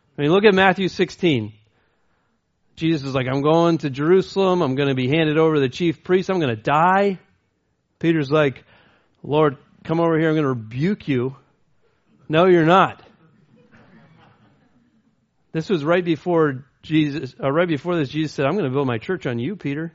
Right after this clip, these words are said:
You're the rock." And then he's like, "You're a stumbling rock." Right after that. And he says, "You're a hindrance to me, Peter."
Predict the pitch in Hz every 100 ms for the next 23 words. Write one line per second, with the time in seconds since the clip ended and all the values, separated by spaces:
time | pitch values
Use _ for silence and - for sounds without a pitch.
0 | _ _ _ 143 180 156 175 170 - _
1 | _ _ _ _ - 135 151 165 147 135
2 | 120 151 156 - 180 202 143 120 113 113
3 | - - _ _ _ _ _ - - 143
4 | 151 180 - 151 127 120 - _ _ _
5 | _ _ _ - 147 160 147 185 151 139
6 | 190 180 151 208 240 214 156 - 170 143
7 | 120 139 127 117 104